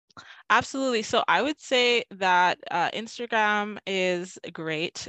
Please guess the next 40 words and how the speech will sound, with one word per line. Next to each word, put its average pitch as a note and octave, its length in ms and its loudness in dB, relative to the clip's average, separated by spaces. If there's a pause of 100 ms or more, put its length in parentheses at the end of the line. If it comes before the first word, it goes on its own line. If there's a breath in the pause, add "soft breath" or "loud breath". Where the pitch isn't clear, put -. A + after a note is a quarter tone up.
Uh, D#3+ 380 4
there's F3+ 180 -4
a F#3 60 -8
lot E3+ 180 -2
of F#3 60 -6
content F#3 380 -6
on E3+ 120 -4
there E3 140 0
already. D#3+ 320 0
I D3+ 80 -2
show E3+ 200 -2
up E3+ 140 -4
there D#3 320 2 (500 loud breath)
uh, D#3+ 180 4
quite - 320 -2
often. E3 480 -2
So F3 120 -14
that's D#3 220 -6
mighty E3+ 400 0
underscore - 460 -8
emotions. E3+ 720 -6 (300 loud breath)
I D#3+ 120 2
love F3 380 4
having F3 280 -4
conversations E3 760 -10
in E3 120 -8
my D#3 140 -6 (100)
D A#3 160 0
M. A3 240 4
So F#3 220 0 (300 loud breath)
if C4+ 200 2
you D4+ 100 2
D C4+ 200 0
M C4 200 6
me, B3 320 -2
Giselle, G#3+ 600 6
at - 180 0
mighty G#3 540 0
underscore G3+ 600 -2
emotions, F3+ 840 -6